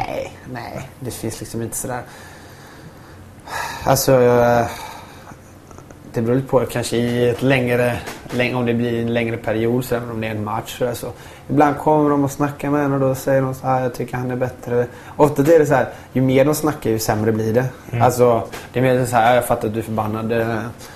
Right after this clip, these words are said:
Speaker 1: ja, jag tycker han är bättre än dig." Så, aha, vad ska jag svara på det?
Speaker 2: Nej.
Speaker 1: Men när det kommer någon form av utläggning: "Idag spelar inte du", så kommer en harang på tio minuter. Det blir så här, det blir bara värre och värre och värre,
Speaker 2: Ja.
Speaker 1: liksom. Det är,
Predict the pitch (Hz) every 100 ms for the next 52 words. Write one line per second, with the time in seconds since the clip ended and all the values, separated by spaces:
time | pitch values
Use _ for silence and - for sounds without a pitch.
0 | - - 117 117 123 113 107 104 101 -
1 | 123 110 107 120 110 117 - - - -
2 | - - 127 110 107 - 113 113 - 113
3 | - 143 117 117 131 131 127 - 123 131
4 | 139 131 120 139 127 - 113 110 120 123
5 | 120 - 120 120 113 110 120 123 - 120
6 | 110 110 120 120 - 117 110 110 107 -
7 | 117 120 113 113 107 107 107 110 113 113
8 | 110 104 107 113 107 110 113 107 107 110
9 | 110 117 120 127 120 120 120